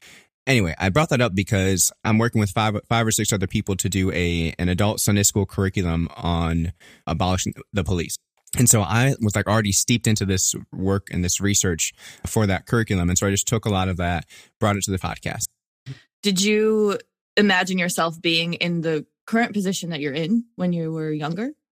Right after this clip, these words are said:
Speaker 1: No. Uh, and, and, you know, depending upon how far back you go, I had very different, yet very specific ideas of where I would end up in my thirties. If we go back to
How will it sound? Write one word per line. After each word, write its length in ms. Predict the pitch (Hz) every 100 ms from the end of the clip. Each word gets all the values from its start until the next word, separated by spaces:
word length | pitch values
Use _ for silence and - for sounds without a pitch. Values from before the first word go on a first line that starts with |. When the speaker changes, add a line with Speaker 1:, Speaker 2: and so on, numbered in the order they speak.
| _ _ _ _ - - - - _
Speaker 1:
No. 460 | 120 127 113 95 92
Uh, 160 | 117 107
and, 260 | 98 110 76 _
and, 500 | 101 101 95 85 87 - -
you 160 | - 104
know, 80 | 95
depending 320 | 107 147 135
upon 180 | 113 104
how 160 | 107
far 220 | 104 107
back 240 | 98 95 -
you 100 | 90
go, 640 | 98 98 95 85 90 90 107 -
I 80 | 90
had 260 | 92 98 90
very 540 | 95 127 123 113 92 - -
different, 580 | 82 90 85 78 - -
yet 220 | 90 80
very 180 | 92 92
specific 800 | - 90 - 95 95 87 - - -
ideas 500 | - 85 92 90 87
of 160 | 85 95
where 180 | 92 90
I 80 |
would 140 | 90 90
end 240 | 87 87
up 160 | 85 - - -
in 120 | 85
my 100 | 85
thirties. 480 | 92 90 - - - - - - -
If 160 | 113 -
we 140 | 110 123
go 100 | 151
back 280 | 135 -
to 440 | - 104 92 90